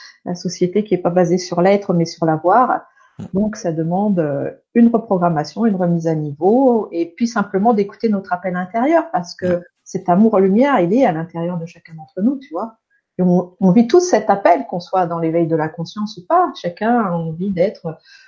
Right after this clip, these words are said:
Speaker 1: dans la paix, dans le bonheur, euh, d'être une bonne personne, et cetera. Donc, euh, en fait,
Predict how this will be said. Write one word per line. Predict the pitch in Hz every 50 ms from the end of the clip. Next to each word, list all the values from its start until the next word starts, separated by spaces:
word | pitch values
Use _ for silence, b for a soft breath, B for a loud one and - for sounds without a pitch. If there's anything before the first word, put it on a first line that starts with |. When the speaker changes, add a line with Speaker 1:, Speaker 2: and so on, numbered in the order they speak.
| b b -
Speaker 1:
dans | 175 165
la | 165 165 165
paix, | - - 233 226
dans | 190 185
le | 175 165
bonheur, | 160 165 160 165 170 185 208 226 240 240 247 240 202
euh, | 175 165 165 165 165 160 160 165 - -
d'être | 170 - - -
une | 175
bonne | 165 165 165 170
personne, | - - - - 208 214 220 214 196
et | 180 -
cetera. | - 180 175 - 226 262 294 262 190
Donc, | 170 175 175 175 - -
euh, | 165 156
en | 165 165 - -
fait, | 214 220 220 _